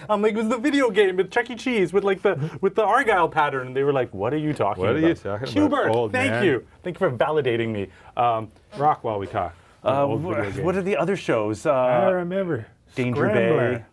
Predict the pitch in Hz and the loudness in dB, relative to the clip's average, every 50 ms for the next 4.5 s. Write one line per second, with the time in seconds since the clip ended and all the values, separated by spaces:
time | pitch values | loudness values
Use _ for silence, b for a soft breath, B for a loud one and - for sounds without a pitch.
0 | b b b b b b b b - 120 139 160 147 120 110 104 107 117 147 151 | b b b b b b b b -4 -2 0 0 2 2 2 2 2 2 2 2
1 | 127 120 120 131 143 127 104 110 139 143 120 101 101 95 110 135 - - _ _ | 2 2 2 2 2 2 0 0 0 -2 -2 -2 0 0 0 -2 -4 -10 _ _
2 | _ _ _ _ - 98 98 98 101 101 101 98 - _ _ _ _ _ _ _ | _ _ _ _ -6 -4 -2 -2 -2 -2 -4 -6 -10 _ _ _ _ _ _ _
3 | _ _ _ _ _ _ _ _ _ _ _ _ _ _ _ - 127 127 - 120 | _ _ _ _ _ _ _ _ _ _ _ _ _ _ _ -8 -8 -8 -6 -6
4 | 135 170 180 - - 98 90 85 85 | -6 -8 -6 -4 -2 -2 -2 -4 -6